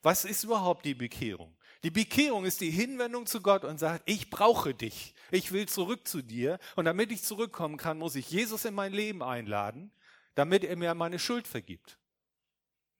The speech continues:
So, das ist mein Schritt auf Gott zu und sage, „Herr, vergib mir, ich habe nicht an dich geglaubt.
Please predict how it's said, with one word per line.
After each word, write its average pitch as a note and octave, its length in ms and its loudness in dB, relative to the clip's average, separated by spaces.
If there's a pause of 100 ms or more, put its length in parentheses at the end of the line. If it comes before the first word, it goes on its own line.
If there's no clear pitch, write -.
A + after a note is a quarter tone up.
(800)
So, C#3+ 160 0
das A3 240 6
ist - 240 -4
mein A3 280 2
Schritt G3+ 440 0
auf F#3 160 0
Gott A3 240 0
zu G#3+ 260 0
und E3 140 -4
sage, D#3+ 240 4
„Herr, F#3 280 2
vergib E3+ 560 -2
mir, F3 240 -2
ich D#3 120 -8
habe E3+ 160 0
nicht D#3+ 120 -8
an D#3 120 -6
dich E3+ 140 -8
geglaubt. E3 540 0